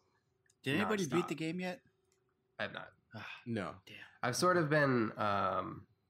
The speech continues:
Speaker 2: rationing it.
Speaker 1: Yeah. I just,
Speaker 2: 'Cause I,
Speaker 1: man, I got to
Speaker 2: I
Speaker 1: that
Speaker 2: kind of
Speaker 1: final,
Speaker 2: don't want it to end.
Speaker 1: got to that final boss, and I was just so turned off.
Speaker 2: I'm sorry that you hate fun.
Speaker 1: Uh,
Speaker 2: Is it 'cause it
Speaker 1: well
Speaker 2: took, is it 'cause it took more than four, is it 'cause it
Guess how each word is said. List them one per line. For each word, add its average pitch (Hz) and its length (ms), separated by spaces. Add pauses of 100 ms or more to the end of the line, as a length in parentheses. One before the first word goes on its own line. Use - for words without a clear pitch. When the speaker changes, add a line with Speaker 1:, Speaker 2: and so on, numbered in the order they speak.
(640)
Speaker 2:
rationing 101 480
it. 120 160 (380)
Speaker 1:
Yeah. 104 300 (380)
I 123 120
just, 131 300
Speaker 2:
'Cause 160 100
I, 151 60
Speaker 1:
man, 156 100
I 160 40
got 196 200
to 202 60
Speaker 2:
I - 20
Speaker 1:
that 170 80
Speaker 2:
kind 131 140
of 107 60
Speaker 1:
final, 101 280
Speaker 2:
don't - 220
want 104 140
it - 140
to - 140
end. 101 240
Speaker 1:
got 165 100
to 208 60
that 165 160
final 131 260
boss, 104 440
and 110 80
I 113 60
was 113 80
just 107 200
so 120 100
turned 107 320
off. 98 220 (1500)
Speaker 2:
I'm 107 60
sorry 101 240
that 104 160
you 110 220
hate 107 180
fun. 107 200 (680)
Speaker 1:
Uh, 110 100
Speaker 2:
Is 113 100
it 190 60
'cause 113 120
it 123 40
Speaker 1:
well 123 220
Speaker 2:
took, 123 100
is 269 60
it 196 140
'cause 143 300
it 214 100
took 123 100
more 131 180
than 127 140
four, - 180
is 143 80
it 120 240
'cause 135 100
it - 60